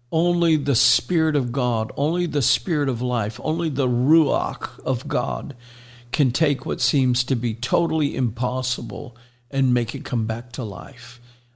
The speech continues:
"I am the resurrection and the life," Jesus said, outside of Lazarus'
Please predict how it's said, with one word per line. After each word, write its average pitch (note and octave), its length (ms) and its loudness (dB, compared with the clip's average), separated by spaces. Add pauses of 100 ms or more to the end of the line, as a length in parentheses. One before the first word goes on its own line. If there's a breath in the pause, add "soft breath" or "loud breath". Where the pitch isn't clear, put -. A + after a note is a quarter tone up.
(120)
"I D#3 220 0
am C#3+ 360 2
the B2+ 140 2
resurrection B2+ 840 0
and A2+ 160 2
the A2 60 2
life," G#2+ 340 -2
Jesus A#2+ 400 -6
said, G2+ 320 -4
outside B2 640 -2
of G#2+ 180 -8 (720 soft breath)
Lazarus' B2 840 0